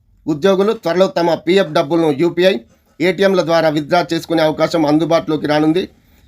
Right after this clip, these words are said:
దీనికి సంబంధించి ఎన్సీపీఐ చేసిన సిఫార్సు Labour and Employment Ministry ఆమోదించింది. ఎల్ఆర్ఎస్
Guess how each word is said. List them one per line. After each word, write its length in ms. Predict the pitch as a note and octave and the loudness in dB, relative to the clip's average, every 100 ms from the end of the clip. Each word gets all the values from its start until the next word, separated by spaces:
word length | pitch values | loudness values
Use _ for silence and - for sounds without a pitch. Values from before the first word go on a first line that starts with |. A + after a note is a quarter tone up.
| C3 | 2
దీనికి 260 | F#3+ G3+ | 2 4
సంబంధించి 680 | - F3+ F#3+ F#3 D3+ D#3+ - _ _ _ _ _ | 0 2 2 2 0 -4 -4 _ _ _ _ _
ఎన్సీపీఐ 760 | F3 G3 B3+ A3 A3 - G3 E3+ - | -2 0 -4 -4 -6 0 0 0 -2
చేసిన 320 | F3+ F3+ F#3 | -2 0 0
సిఫార్సు 520 | D3+ D#3+ F3 E3+ D3+ D#3+ | 0 -2 -2 -4 -2 -4
Labour 440 | C3+ C#3+ F3 F#3 F#3 | -2 -2 2 2 2
and 60 | - D3+ | 0 -4
Employment 540 | E3 E3+ E3 D#3+ - | 0 0 0 -2 -2
Ministry 480 | D3+ D#3+ - D3+ B2 | -2 -2 -2 -2 -2
ఆమోదించింది. 800 | C3 D#3 C#3+ C3 C#3+ C3 A#2+ - _ _ _ _ _ _ _ _ _ _ _ A5+ A5 - - A5+ _ _ _ _ _ - - - - - - _ _ _ _ _ _ _ - - - _ _ _ _ _ _ | -2 -2 -2 -4 -6 -6 -6 -10 _ _ _ _ _ _ _ _ _ _ _ _ _ -20 -20 _ _ _ _ _ _ -20 -20 -20 -20 -20 -20 _ _ _ _ _ _ _ -20 -20 -20 _ _ _ _ _ _
ఎల్ఆర్ఎస్ 520 | F#3+ A3+ B3 A#3+ - | 2 6 4 2 -6